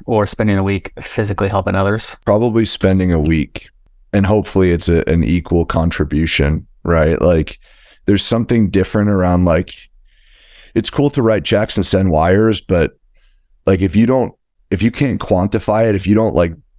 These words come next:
Speaker 2: if you're not boots on the ground experiencing it, it's very easy to get detached from experiencing exactly how impactful that stuff is. So I would just make it a mission to make that work worth way more than a million bucks in that week.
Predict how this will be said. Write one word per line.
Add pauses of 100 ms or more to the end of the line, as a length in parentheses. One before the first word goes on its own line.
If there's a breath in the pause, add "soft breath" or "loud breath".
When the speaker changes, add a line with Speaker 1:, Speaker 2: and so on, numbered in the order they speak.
(140)
Speaker 2:
if
you're
not
boots
on
the
ground
experiencing
it,
it's
very
easy
to
get
detached
from
experiencing
exactly
how
impactful
that
stuff
is. (500 soft breath)
So (440)
I
would
just
make
it
a
mission
to
make
that
work
worth
way
more
than
a
million
bucks
in
that
week.